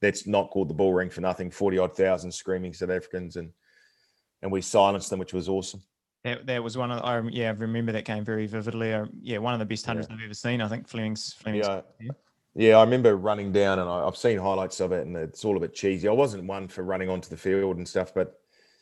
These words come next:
Speaker 1: uh, the Bullring, you sit, oh, you sit up high 'cause the ground's sort of, the, the, the oval's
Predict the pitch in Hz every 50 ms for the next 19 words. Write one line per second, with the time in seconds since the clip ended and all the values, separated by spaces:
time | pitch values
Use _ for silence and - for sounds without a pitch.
0 | _ _ _ _ _ _ _ _ _ _ - - 82 90 90 82 87 80 104 117
1 | 113 110 104 104 101 101 90 - - - - 117 104 - - - - _ _ _
2 | _ - 101 98 92 85 - - - - _ - - - _ _ _ _ _ _
3 | - 98 92 - - 104 - - 117 117 104 - - - 123 120 113 104 95 90
4 | 92 107 110 113 - - 85 - 98 - 104 104 101 95 92 - - - 92 95
5 | 85 67 - 90 85 _ _ _ _ 87 82 69 - _ - 92 95 95 98 85
6 | 82 87 80 -